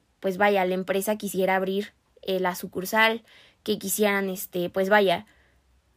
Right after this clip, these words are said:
eh, seguir con la <laughs> normalidad. Pero la verdad es que llegaba momentos donde yo me enojaba con la misma empresa, obviamente no lo externas, porque, pues,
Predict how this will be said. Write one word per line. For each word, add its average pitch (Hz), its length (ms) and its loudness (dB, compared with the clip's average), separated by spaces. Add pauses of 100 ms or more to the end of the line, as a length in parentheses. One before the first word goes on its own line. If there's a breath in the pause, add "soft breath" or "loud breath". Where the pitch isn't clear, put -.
(100)
eh, 196 260 0
seguir 214 380 2
con 226 320 -2 (140)
la 196 240 6
<laughs> - 0 -
normalidad. 220 840 0 (680 soft breath)
Pero 233 160 8
la 226 160 10
verdad 220 280 4
es 240 140 -6
que 254 580 0 (140)
llegaba 208 380 6
momentos 226 460 -2
donde 247 240 -4
yo 196 160 -2
me 202 100 -2
enojaba 208 640 -2 (320)
con 208 180 2
la 190 80 2
misma 196 280 0
empresa, 196 480 -2
obviamente 190 400 -2
no 185 120 -6
lo 185 100 -2
externas, 180 560 -6
porque, - 240 -10
pues, 175 320 -6